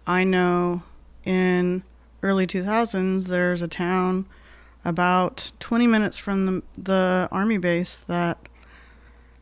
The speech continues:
has signs in their stores, in their windows that say, "No blacks allowed." And it's not very far from the base.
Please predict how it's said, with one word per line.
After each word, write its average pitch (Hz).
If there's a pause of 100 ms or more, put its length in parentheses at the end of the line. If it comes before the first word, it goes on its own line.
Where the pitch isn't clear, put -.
(540)
has 196
signs 190 (400)
in 208
their 196
stores, 190
in 185
their 180
windows 175
that 165
say, 185
"No 185
blacks 170
allowed." 185 (800)
And 185 (440)
it's 202
not 190
very 196
far 185
from 190
the 175
base. 196